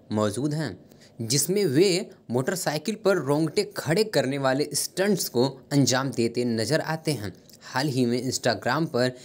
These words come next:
एक ऐसा वीडियो शेयर किया गया है, जो अब सोशल मीडिया के अलग-अलग प्लेटफॉर्म्स पे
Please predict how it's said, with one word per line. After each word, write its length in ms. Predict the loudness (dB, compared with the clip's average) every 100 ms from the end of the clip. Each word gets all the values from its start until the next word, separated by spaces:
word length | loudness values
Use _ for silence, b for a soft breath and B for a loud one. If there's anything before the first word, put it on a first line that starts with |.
| B B
एक 200 | -4 -2
ऐसा 300 | -4 -2 -2
वीडियो 360 | 0 0 2 2
शेयर 300 | 2 0 0
किया 300 | 0 0 0
गया 220 | 0 0
है, 240 | -2 -6 -8 B B -6
जो 140 | 2
अब 200 | 2 2
सोशल 400 | -4 -4 -2 0
मीडिया 320 | 0 0 -2
के 160 | -2 -6 -4
अलग-अलग 520 | 2 4 2 0 0 0
प्लेटफॉर्म्स 760 | -2 -4 -4 -4 0 2 0
पे 320 | 2 2 2